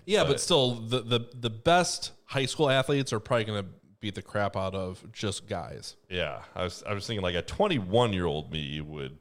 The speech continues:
Speaker 2: destroy an eighteen-year-old me. Like,
Speaker 1: I don't know. We're talking about elite athletes here.
Speaker 2: <laughs>
Speaker 1: I mean,
Speaker 2: Yeah,
Speaker 1: I don't know.
Speaker 2: you'd think it would even it up more, but apparently it was still not even close.
Speaker 1: Nope.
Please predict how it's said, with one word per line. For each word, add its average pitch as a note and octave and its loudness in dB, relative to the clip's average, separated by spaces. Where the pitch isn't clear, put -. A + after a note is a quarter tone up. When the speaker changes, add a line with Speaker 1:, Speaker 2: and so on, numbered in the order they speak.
Speaker 2:
destroy F#2 -4
an D#2 -6
eighteen-year-old D#2+ -8
me. A1+ -14
Like, - -16
Speaker 1:
I - -16
don't F2+ -10
know. - -10
We're C#3 0
talking C3 4
about F2+ 0
elite G#2 -2
athletes D#2+ -4
here. F#2+ -2
Speaker 2:
<laughs> - 4
Speaker 1:
I A2+ 0
mean, G2 0
Speaker 2:
Yeah, G2+ 4
Speaker 1:
I G2 0
don't F2 -6
know. F2 -8
Speaker 2:
you'd E2+ -4
think A#2+ 0
it A2 2
would G2 0
even G2 0
it E2+ 0
up F2 2
more, D2+ -2
but D#2 -4
apparently A2+ 0
it D2+ -2
was D2+ -4
still - 2
not D#3 4
even F#2+ -2
close. - -6
Speaker 1:
Nope. - 0